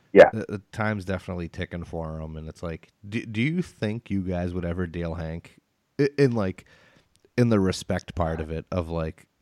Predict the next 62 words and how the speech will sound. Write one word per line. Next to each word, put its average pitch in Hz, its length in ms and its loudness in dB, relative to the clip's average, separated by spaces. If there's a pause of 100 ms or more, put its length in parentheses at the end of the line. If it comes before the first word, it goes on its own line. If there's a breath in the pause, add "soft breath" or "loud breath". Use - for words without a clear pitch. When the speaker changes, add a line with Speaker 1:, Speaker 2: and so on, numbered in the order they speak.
Speaker 2:
giving 98 320 0
him 95 160 0
to 90 180 0
a 80 40 -4
contender? 78 520 -8 (760)
Like 113 240 2
Saint 113 240 2
Louis, 85 260 0
say 107 180 0
Saint, 117 360 -4
well, 82 240 -6 (120)
they're 98 200 -4
not 95 160 -2
even 90 160 -4
in 85 60 -4
the 80 80 -6
playoff 78 380 -6
hunt, 76 320 -14
but 95 140 0 (880)
if - 140 -4
the - 80 -6
beginning 127 320 6
Speaker 1:
I, 147 40 10
Speaker 2:
of - 0 -
Speaker 1:
I - 20 10
mean, 127 100 12
Speaker 2:
the 127 60 12
Speaker 1:
I - 20 10
can 147 140 6
Speaker 2:
year 127 80 0
Speaker 1:
see 120 140 8
the 110 120 8
Saint 110 240 4
Louis 110 180 2
wanting 104 220 8
him 101 80 -2
in 95 80 -4
the - 60 -12
summer, 95 400 -2
yeah. 98 320 2
Speaker 2:
No, 135 240 -2
but 107 100 -8
I'm 120 100 -6
saying, 110 280 -12
like, 101 260 -14 (400)
uh, - 60 -6 (120)
like, 131 180 -6
at 165 80 -4
the 143 80 -14
beginning 127 240 -8
of 110 60 -6
the 104 60 -6
year, 95 160 -6
we 95 120 -6
thought 104 220 -8
Saint 101 200 -10
Louis 98 200 -10
was 95 120 -12
gonna 92 200 -8
be 90 140 -8
a 87 60 -10
contender, 85 500 -12